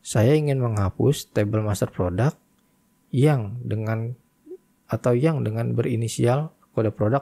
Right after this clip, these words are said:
P R O nol nol satu. Jadi, data yang akan dihapus itu hanya dari nama kode produk P R O nol nol satu. Selain itu tidak ada yang dihapus. Seperti itu. Oke, sampai situ, eh,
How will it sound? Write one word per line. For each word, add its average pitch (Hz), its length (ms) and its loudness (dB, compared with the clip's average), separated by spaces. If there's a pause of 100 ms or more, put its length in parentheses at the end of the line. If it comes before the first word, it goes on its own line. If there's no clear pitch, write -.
P - 80 -4
R 117 120 -2
O 117 120 -4
nol 110 240 -4
nol - 0 -
satu. 123 320 0 (560)
Jadi, 123 240 2
data 151 320 2
yang 123 240 -2
akan 120 160 -2
dihapus 117 400 0
itu 190 240 -2
hanya 143 480 0 (1040)
dari 143 320 2 (560)
nama 131 320 2
kode 113 320 0
produk 143 320 -2 (160)
P - 80 -8
R 113 200 2
O 156 40 -2
nol 113 240 -6
nol 113 160 -6
satu. 139 560 -4
Selain 113 400 0
itu 156 160 -4
tidak 110 240 0
ada 110 80 0
yang 107 160 -2
dihapus. - 560 -8
Seperti - 240 -12
itu. 92 240 -10 (1600)
Oke, 180 400 2
sampai - 320 -2
situ, 180 640 2
eh, 104 680 4